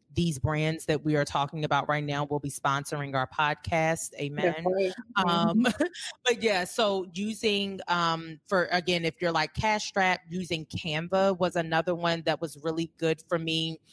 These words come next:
Speaker 1: Um, Canva doesn't have, like, data and analytics, but it was a, a platform that I could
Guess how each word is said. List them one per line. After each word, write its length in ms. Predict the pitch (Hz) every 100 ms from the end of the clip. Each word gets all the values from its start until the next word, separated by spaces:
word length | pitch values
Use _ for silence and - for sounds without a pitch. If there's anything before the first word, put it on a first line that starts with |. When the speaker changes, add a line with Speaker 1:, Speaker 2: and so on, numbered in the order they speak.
| - _
Speaker 1:
Um, 220 | 180 170 165
Canva 320 | - 240 277 233
doesn't 280 | 208 190
have, 260 | 151 170 170
like, 240 | 156 147
data 240 | 151 165 160
and 120 | 156
analytics, 580 | 165 160 147 151 151 -
but 80 | 170
it 80 | 160
was 140 | 156
a, 120 | 156 147
a 80 | 156
platform 720 | - 190 185 - 180 160 156
that 120 | 160
I 80 | 147
could 220 | - 165